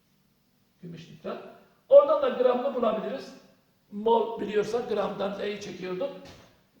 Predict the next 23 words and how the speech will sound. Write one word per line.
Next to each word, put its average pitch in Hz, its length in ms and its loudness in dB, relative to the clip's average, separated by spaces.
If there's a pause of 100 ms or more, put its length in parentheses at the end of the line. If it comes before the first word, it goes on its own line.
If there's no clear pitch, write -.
(160)
E, - 40 -12
mol 202 220 0
eşittir 190 340 -4 (680)
gram 202 360 -2
bölü 180 240 -4
M 233 220 -2
A, 285 340 -4
gram 196 400 -4 (400)
eşittir - 480 -10
M 208 180 -2
A 214 100 -2
çarpı 185 420 -4 (720)
mol 208 200 0
sayısı 190 560 -8 (380)
sıfır 208 460 -4
virgül 185 240 -4
sıfır 180 400 -10
kırk - 240 -18
dokuz 196 360 -10
çarpı 180 640 -6 (520)
bunun 214 260 -4
molekül 202 400 -4
ağırlığı, 180 680 -2